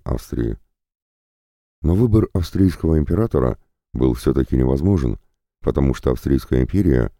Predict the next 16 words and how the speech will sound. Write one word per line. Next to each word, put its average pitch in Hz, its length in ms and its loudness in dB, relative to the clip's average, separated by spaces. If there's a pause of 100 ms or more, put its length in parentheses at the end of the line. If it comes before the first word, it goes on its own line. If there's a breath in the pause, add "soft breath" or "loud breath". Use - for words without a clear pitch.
(120)
обуреваемая 58 840 0
революционными 62 720 0
движениями 60 680 0
в - 140 -4
Италии, 65 520 2 (160)
Венгрии, 60 540 0
Богемии 62 640 0 (480)
и, 69 40 0
наконец, 69 520 0
в - 40 -20
самой 67 300 0
Вене, 69 400 0 (800)
находилась 92 560 2
на 85 80 0
краю 90 320 2
гибели, 62 440 0